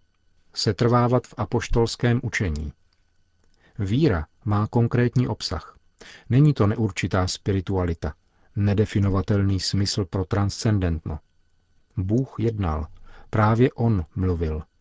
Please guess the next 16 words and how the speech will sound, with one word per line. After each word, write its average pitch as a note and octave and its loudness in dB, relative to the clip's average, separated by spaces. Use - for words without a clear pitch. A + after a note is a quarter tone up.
Skutečně - -2
něco G#2+ 0
učinil A#2 0
a G#2+ -2
skutečně - -2
něco A#2 -2
řekl. A#2 -4
Zajisté, G2 0
víra G2+ -2
je G#2 2
v - -12
první G#2+ 0
řadě G2+ 0
svěření G#2 0
se A2+ 0
Bohu, G2 0